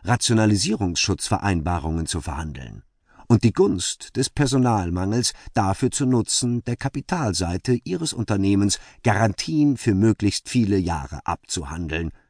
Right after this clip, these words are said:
was nichts anderes bedeutet, als der Digitalisierung, sprich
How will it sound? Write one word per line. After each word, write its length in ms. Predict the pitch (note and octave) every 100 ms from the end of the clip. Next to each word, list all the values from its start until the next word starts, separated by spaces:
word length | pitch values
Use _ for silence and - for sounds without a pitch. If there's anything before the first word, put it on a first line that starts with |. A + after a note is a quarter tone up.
| _ _ -
was 200 | C3 -
nichts 180 | D3+ -
anderes 380 | B2+ B2+ B2+
bedeutet, 640 | - C#3 A#2 C#3 C#3 C3+ -
als 240 | A#2 -
der 120 | A#2
Digitalisierung, 1040 | G2+ D#3+ D#3 - A2 G2+ E2+ G2+ G#2 D#3 E3 - -
sprich 580 | - - A2 - -